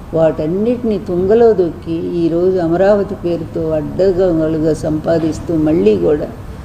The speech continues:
ఈ విధంగా తండ్రి కొడుకులు తయారయ్యారు. ఈ రాష్ట్రానికి ఒక పీడలాగా, చీడలాగా పట్టుకున్నారు వీళ్ళు. అందువల్ల వీళ్ళ గెలుపు కూడా మామూలు గెలుపు కాదు, అడ్డదారిలో గెలుపు అని ప్రజలందరూ చెప్పుకుంటూనే ఉన్నారు.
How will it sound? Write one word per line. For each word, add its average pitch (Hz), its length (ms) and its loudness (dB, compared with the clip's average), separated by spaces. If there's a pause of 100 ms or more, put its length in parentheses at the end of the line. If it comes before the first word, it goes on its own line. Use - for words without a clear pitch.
(360)
ఈ 175 200 4
విధంగా 208 360 4
తండ్రి 202 420 2
కొడుకులు 180 400 0
తయారయ్యారు. 170 800 2
ఈ 160 100 0
రాష్ట్రానికి 175 640 0
ఒక 151 140 -2 (140)
పీడలాగా, 175 600 2
చీడలాగా 185 880 2
పట్టుకున్నారు 160 580 -2
వీళ్ళు. 147 360 -4 (580)
అందువల్ల 156 360 4
వీళ్ళ 196 260 6
గెలుపు 170 380 0
కూడా 214 540 4
మామూలు 180 440 2
గెలుపు 180 420 0
కాదు, 175 220 4
అడ్డదారిలో 180 600 2
గెలుపు 165 380 -2
అని 165 120 -2
ప్రజలందరూ 175 680 2
చెప్పుకుంటూనే 170 800 -2
ఉన్నారు. 156 480 0